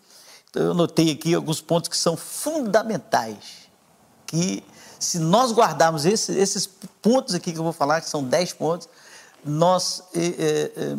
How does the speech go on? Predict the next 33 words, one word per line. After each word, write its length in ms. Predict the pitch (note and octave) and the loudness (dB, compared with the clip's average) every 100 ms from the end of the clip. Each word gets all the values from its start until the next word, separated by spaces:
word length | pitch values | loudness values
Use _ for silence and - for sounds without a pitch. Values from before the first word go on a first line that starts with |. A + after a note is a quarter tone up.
| - | -8
valeu 420 | B2+ E3 D3+ G3+ | 2 2 4 2
a 40 | F#3+ | 2
pena 320 | - E3+ D#3 | 0 -2 -2
termos 420 | D#3 D#3+ D3 - | -2 -2 -4 -6
estudado 500 | C#3 - C3+ B2+ B2+ | -8 -6 0 2 2
isso 160 | B2+ A2+ | -4 -6
aqui 400 | - D3 E3 - _ - _ - | -4 -4 -4 -10 _ -20 _ -8
e, 80 | B2 | -4
e 640 | B2 - B2+ A#2+ A#2 - - | -4 -4 -6 -6 -8 -12 -2
valeu 300 | C3+ C#3+ F3 | 0 0 -2
a 40 | |
pena 400 | - C#3+ C3+ C3 | -2 -2 0 -2
nós 240 | C#3 B2+ - | -2 -4 -4
termos, 520 | C3 A#2+ A2+ - - _ _ - - _ - | -4 -2 -4 -8 -14 _ _ -20 -20 _ -6
eh, 440 | B2 - - - A#2+ - - | -2 -2 -2 -4 -8 -12 -16
debruçado 600 | C#3+ C3 E3 D3+ D#3 D3 | -2 0 0 0 0 0
sobre 240 | - D#3+ D#3 | 0 0 0
esse 140 | D#3+ | 0
assunto 640 | C3+ - G3+ G#3 F#3 F3 - _ _ _ - | -2 -2 -2 -2 -6 -8 -12 _ _ _ -8
que 440 | D3+ C#3+ B2+ A#2 - | -4 -2 -4 -6 -10
é 80 | C3 | -2
tão 340 | F#3+ F#3+ E3+ | 0 0 -4
importante 640 | - C#3+ C#3+ D3 - C3+ | -4 -4 -2 -2 -2 -4
para 160 | - C3+ | -2 -4
nós. 400 | G2+ F#2 - - _ _ _ _ - - - - - - - _ _ - | -4 -10 -14 -18 _ _ _ _ -20 -20 -20 -20 -20 -20 -20 _ _ 2
Há 300 | G#3+ A3+ - | 2 2 -2
um, 120 | A3 | -2
eu, 160 | G#3+ G#3+ | 0 0
eu 220 | G#3+ G#3 | 0 -2
vi, 160 | E3+ - | -4 -2
eu 80 | G3 | -2
li 140 | G3 | 0
uma, 120 | A#3+ | 0